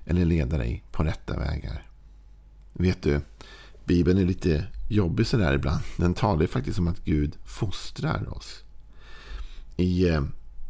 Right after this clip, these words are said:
Ordspråksbokens tredje kapitel så står det så här i den elfte versen: "Min son, förakta inte Herrens fostran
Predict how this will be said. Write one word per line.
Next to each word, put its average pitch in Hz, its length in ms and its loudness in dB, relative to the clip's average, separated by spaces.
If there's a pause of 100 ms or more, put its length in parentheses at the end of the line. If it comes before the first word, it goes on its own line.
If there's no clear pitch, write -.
(260)
Ordspråksbokens 92 1120 0
tredje 87 460 2
kapitel - 580 -4
så - 120 -4
står 80 240 -2
det 78 60 0
så - 140 -2
här 98 160 2
i 85 40 0
den 73 140 0
elfte 76 280 0
versen: 76 320 0
"Min 87 140 4
son, 82 440 2 (460)
förakta - 880 -2
inte 95 360 -2
Herrens 92 500 -2
fostran - 760 -6